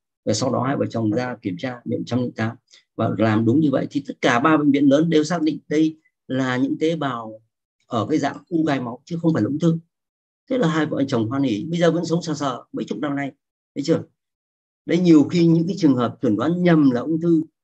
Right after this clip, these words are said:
xong rồi, xong rồi cho xạ hóa trị bảo là khỏi, đấy là do chuẩn đoán nhầm. Thì đã xạ hóa trị khó mà, mà khỏi, nhất là ung thư gan, đừng có mơ, khó lắm.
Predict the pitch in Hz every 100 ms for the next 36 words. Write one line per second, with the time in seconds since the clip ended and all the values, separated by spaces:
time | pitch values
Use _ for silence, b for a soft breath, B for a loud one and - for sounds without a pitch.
0 | _ 165 143 120 117 156 131 160 160 151
1 | 117 143 165 151 131 - 269 - - -
2 | - 170 151 147 - 104 - 123 104 -
3 | _ _ _ _ _ _ _ _ _ -
4 | - - - - 139 139 104 78 - -
5 | 120 226 202 90 - _ - - - -
6 | - - 123 147 113 117 120 107 - _
7 | _ _ _ _ 113 95 127 127 120 113
8 | - _ _ _ _ _ 107 120 131